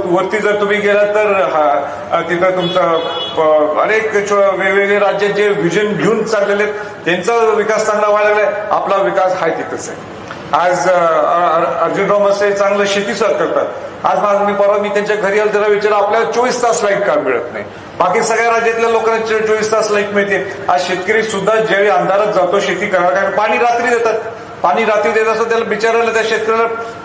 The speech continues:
पर्याय नाही, तिथं रात्री जावं लागतं. कुठं साप चावला, किंबहुना अनेक अनेक अडचणी, अनेक प्रतिकूल परिस्थिती असते रात्री. तर या सगळ्या गोष्टी महाराष्ट्राला कसं परवडतंय मला समजत नाही.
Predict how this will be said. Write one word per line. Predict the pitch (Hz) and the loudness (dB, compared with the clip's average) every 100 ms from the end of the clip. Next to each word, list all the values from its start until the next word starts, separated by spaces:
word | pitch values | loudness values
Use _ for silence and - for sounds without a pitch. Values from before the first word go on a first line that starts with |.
| - | -2
पर्याय | 226 254 | 0 2
नाही, | 262 247 | 0 0
तिथं | 220 226 | 0 0
रात्री | 208 208 | 0 0
जावं | 196 180 180 | 0 2 2
लागतं. | 156 - 143 - - - | 0 -2 -4 -6 -12 -8
कुठं | 190 202 | -2 0
साप | - 190 185 | 2 0 0
चावला, | 190 180 180 175 - - - | 0 2 2 0 -2 -8 -6
किंबहुना | 190 190 196 | -2 0 2
अनेक | 185 185 202 | 2 0 0
अनेक | 190 190 190 | 0 0 0
अडचणी, | 180 190 190 | 0 0 0
अनेक | 180 196 196 | 0 0 -2
प्रतिकूल | 185 208 185 | -2 -2 -4
परिस्थिती | 180 190 - 190 190 | 0 0 0 -2 0
असते | 185 185 185 | 0 2 0
रात्री. | 180 175 180 175 - - - | 0 0 -2 -4 -8 -8 0
तर | |
या | 190 | 0
सगळ्या | 202 214 240 | 2 0 0
गोष्टी | 220 220 233 | 0 0 0
महाराष्ट्राला | 208 208 233 226 233 | 0 0 0 0 0
कसं | 208 262 | 0 0
परवडतंय | 240 240 262 262 262 | 0 2 2 2 2
मला | 247 247 | 2 0
समजत | 247 240 269 277 | 0 0 0 0
नाही. | 220 175 | 0 0